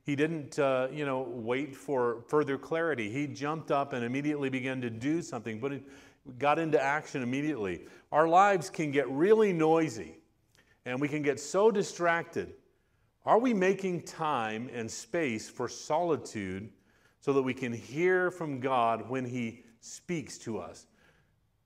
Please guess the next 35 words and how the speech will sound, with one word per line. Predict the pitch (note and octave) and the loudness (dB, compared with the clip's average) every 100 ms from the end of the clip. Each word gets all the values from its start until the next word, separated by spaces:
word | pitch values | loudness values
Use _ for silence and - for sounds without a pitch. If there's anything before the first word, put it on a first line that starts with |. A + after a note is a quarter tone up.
| _ | _
Are | B2+ C#3 | 2 2
we | C#3 F3 E3+ D3+ - _ | 2 -2 -4 -8 -16 _
available | - B2 A2+ D#3+ F3+ E3+ C3+ G2+ F#2+ | -10 -6 2 4 6 4 2 2 -2
to | - - A#2 | -4 -8 -8
him | A#2 A#2 A#2 A#2 - - - | -4 -4 -2 -6 -8 -18 -10
in, | C3 B2 | -8 -6
in | C3+ | -4
a | B2 | -2
way | A2+ C3+ C#3 | 0 2 2
of | A#2 | 2
expecting | A2+ - - - - D#3+ D#3+ - G#2 G#2 | -2 -6 -14 -14 -10 -10 -8 -6 -6 -6
that | G#2 | -6
he's | B2 G#2+ | -6 -6
gonna | A2 F#2+ | -6 -8
speak | - - G2 E2+ | -10 -10 -10 -12
to | - D#2+ | -16 -18
us? | - - - _ _ _ _ _ _ - | -18 -20 -20 _ _ _ _ _ _ -4
You | |
know, | C#3+ | -2
I've | D#3 | 2
been | F3 | 2
around, | F3 D3+ D3+ D#3 D#3 B2+ C#3 | 4 4 4 2 0 -4 -2
uh, | A#2+ A#2 | -2 -2
people, | A#2 D3 D3 C3 | -2 0 2 2
I | B2+ | 2
know | C3+ | -2
you | C3 B2+ | -4 -4
probably | C#3+ B2+ A#2 A#2+ | -2 -2 -2 -6
have | A#2+ A#2+ G#2+ | -4 -6 -6
too, | - A#2+ | -8 -4
but | A2+ | -4
I've | A#2 | -4
been | B2 | -4
around | A#2+ A#2+ A#2 | -4 -4 -6
some, | A2 A#2+ | -8 -10